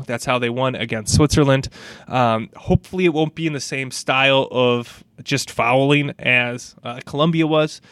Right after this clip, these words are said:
Uh, so we have a little bit of a flow to the game. Um, and I'm interested to see if the dramatics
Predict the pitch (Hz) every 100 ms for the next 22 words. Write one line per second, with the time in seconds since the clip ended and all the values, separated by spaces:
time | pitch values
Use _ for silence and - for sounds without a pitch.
0 | - _ - 117 110 110 - 143 131 135
1 | 135 127 127 143 156 151 143 135 127 -
2 | 143 139 135 - 139 127 139 135 139 -
3 | - - - - 127 120 110 110 64 -
4 | _ _ _ _ - 135 143 156 160 165
5 | 185 - - - 170 165 135 135 135 147
6 | 143 - - -